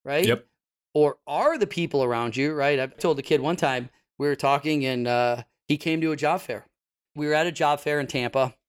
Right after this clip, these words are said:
Speaker 1: and this kid comes up to me and I go, "Do you have a resume on you?" And he goes, "I don't have a resume." I'm like, "Why wouldn't you have a resume coming?" He goes, "Well, my friends told me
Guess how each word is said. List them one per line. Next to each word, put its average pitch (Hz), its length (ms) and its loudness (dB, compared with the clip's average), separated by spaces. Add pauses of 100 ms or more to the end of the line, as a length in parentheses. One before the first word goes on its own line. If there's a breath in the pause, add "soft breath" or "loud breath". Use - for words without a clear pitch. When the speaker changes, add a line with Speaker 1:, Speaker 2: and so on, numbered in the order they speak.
(100)
Speaker 1:
and 131 140 2
this 123 300 0 (260)
kid 165 220 -2
comes 143 220 -2
up 123 160 0
to 117 100 -6
me 117 220 -10 (440)
and 131 200 0
I 131 100 0
go, 131 160 0
"Do 127 180 -6
you 143 100 2
have 139 100 0
a 156 40 0
resume 156 440 -4
on - 180 -12
you?" - 120 -16 (600)
And 123 320 0
he 135 120 -2
goes, 127 480 -2 (100)
"I 120 100 0
don't 123 320 0
have 147 220 0
a 131 60 2
resume." 113 380 -6
I'm - 360 -12
like, 147 160 -4
"Why 175 180 2
wouldn't 220 320 -4
you 214 60 2
have 196 100 2
a 151 60 -2
resume 151 300 0
coming?" 151 220 2
He 131 80 -2
goes, 113 200 -4 (300)
"Well, 143 120 0
my 135 180 0
friends 156 480 0
told 156 300 0
me 170 300 -2